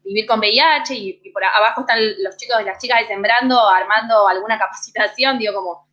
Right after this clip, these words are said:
esto de que el espacio tiene vida hoy es, es así. Bueno,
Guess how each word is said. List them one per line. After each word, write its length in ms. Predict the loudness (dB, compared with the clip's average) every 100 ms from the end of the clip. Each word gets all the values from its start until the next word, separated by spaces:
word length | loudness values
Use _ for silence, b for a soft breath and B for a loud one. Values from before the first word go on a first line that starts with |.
| _
esto 220 | -6 0
de 160 | 0 0
que 80 | -2
el 60 |
espacio 560 | -2 -2 -2 -2 0 0
tiene 220 | 0 -2
vida 260 | 0 2 2 2 0 -2
hoy 440 | -4 -6 -8 -12
es, 260 | -14 -20 _ _ _ _ _ -20
es 120 | -6
así. 400 | -6 -6 -12 _ _
Bueno, 220 | -2